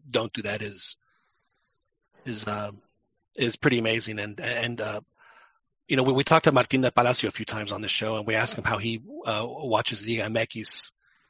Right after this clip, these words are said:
and it's, and, and it's through a provider. But, you know, as far as getting, you know, they, they, they don't have any highlight on, there's not a highlight show on, on Eurosport or, or anything like that. Uh, the, the, the, there's just no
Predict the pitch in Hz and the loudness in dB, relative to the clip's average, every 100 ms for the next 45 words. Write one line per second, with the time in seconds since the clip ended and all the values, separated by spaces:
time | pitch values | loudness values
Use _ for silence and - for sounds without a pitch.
0 | - 110 107 - - 127 117 110 - 127 | -4 -2 -2 -2 -2 -2 -2 -2 -2 2
1 | 117 - 101 107 180 117 110 - _ _ | 2 0 4 8 10 8 2 -8 _ _
2 | _ _ _ _ _ 127 113 123 123 139 | _ _ _ _ _ 0 8 8 8 4
3 | 127 127 - 143 147 131 127 131 131 123 | 6 6 10 12 12 10 8 8 6 4
4 | 123 123 123 123 123 123 120 123 123 127 | 0 -2 0 2 4 4 2 4 6 6
5 | 127 127 - 127 123 117 113 113 117 127 | 4 6 8 8 8 4 2 0 0 2
6 | - 123 117 110 - 117 110 110 113 110 | 6 6 6 4 4 4 0 0 -2 -4
7 | 107 113 110 - - 104 104 - - 104 | -4 -4 -2 -2 -2 -2 -4 -8 -6 -4
8 | 104 104 104 - 110 104 - 104 101 - | -4 -4 -6 -6 -6 -6 -4 -4 -4 -8
9 | - - _ _ 117 113 110 113 131 151 | -20 -20 _ _ 0 0 0 0 -2 -10
10 | - _ _ _ _ _ _ _ - 120 | -16 _ _ _ _ _ _ _ 6 6
11 | 113 120 - 131 127 127 131 131 127 | 6 2 2 4 6 8 8 6 2